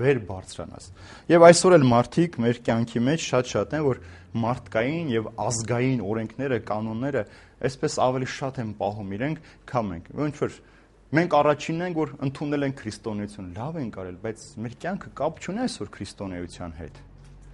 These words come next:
Մենք չենք ապրում այդ քրիստոնեության, ոչ օրենքներով, ոչ քրիստոնեության ոգով, ոչ էլ քրիստոնեական կյանք ունենք։ Մարդիկ մեզ տեսնելով չեն ճանաչում, որ մենք քրիստոնյաներ ենք։ Երբեմն մեզի տեսնում են, ավելի շատ վախենում են, քան թե մեզ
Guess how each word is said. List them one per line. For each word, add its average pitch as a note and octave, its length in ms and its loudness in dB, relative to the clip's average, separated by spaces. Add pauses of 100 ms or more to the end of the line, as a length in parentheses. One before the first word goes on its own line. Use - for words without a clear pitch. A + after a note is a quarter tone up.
(340)
Մենք C#3+ 180 -6
չենք - 320 -4
ապրում F#2 380 -4
այդ E2+ 80 -14
քրիստոնեության, F#2 800 -10
ոչ G3 160 0 (100)
օրենքներով, A#2 840 -4 (100)
ոչ D#3+ 160 2 (100)
քրիստոնեության A#2+ 800 -4
ոգով, A2 400 -4
ոչ D3+ 140 0 (120)
էլ E3+ 80 -4
քրիստոնեական C#3+ 680 -2
կյանք C#3 360 -6
ունենք։ G2 320 -8
Մարդիկ C3 400 -4
մեզ - 120 -6
տեսնելով E3 500 2 (240)
չեն F#3 260 -2
ճանաչում, F#2+ 480 -4
որ F#2+ 140 -6
մենք F#2+ 180 -10
քրիստոնյաներ F#2+ 640 -12
ենք։ G2 80 -6
Երբեմն C#3 320 -2
մեզի C3 240 0
տեսնում B2+ 400 2
են, E3 80 0 (400)
ավելի A#2+ 240 6
շատ A#2+ 240 2
վախենում A#2 480 2
են, D3 80 -2
քան A2 240 -2
թե B2+ 140 4 (420)
մեզ A2 240 0